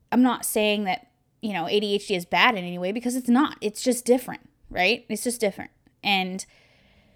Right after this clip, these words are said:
I am medicated now. When I first was diagnosed, I waited a while. Um,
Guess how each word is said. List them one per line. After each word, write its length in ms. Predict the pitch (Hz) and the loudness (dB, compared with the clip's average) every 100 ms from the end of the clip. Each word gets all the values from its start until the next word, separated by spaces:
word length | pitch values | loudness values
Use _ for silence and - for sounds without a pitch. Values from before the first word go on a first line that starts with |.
| _ _ - _ _ _ _ - | _ _ -20 _ _ _ _ 2
I 120 | 226 | 4
am 240 | 196 202 | 4 4
medicated 500 | 254 254 262 254 277 | 4 2 2 2 2
now. 320 | 226 180 254 254 - | 0 0 0 0 -4
When 160 | 220 196 | -2 0
I 80 | |
first 320 | 190 196 214 - | 0 -2 -4 -2
was 100 | 214 | 0
diagnosed, 540 | 202 190 190 190 - | 2 2 0 -4 -2
I 80 | 196 | 0
waited 320 | 196 185 185 | 0 0 2
a 60 | 180 | 0
while. 400 | 175 180 220 240 _ - _ _ _ _ _ _ _ - | 0 0 -2 -6 _ -20 _ _ _ _ _ _ _ -10
Um, 460 | 269 202 185 190 190 | -4 -2 -4 -6 -14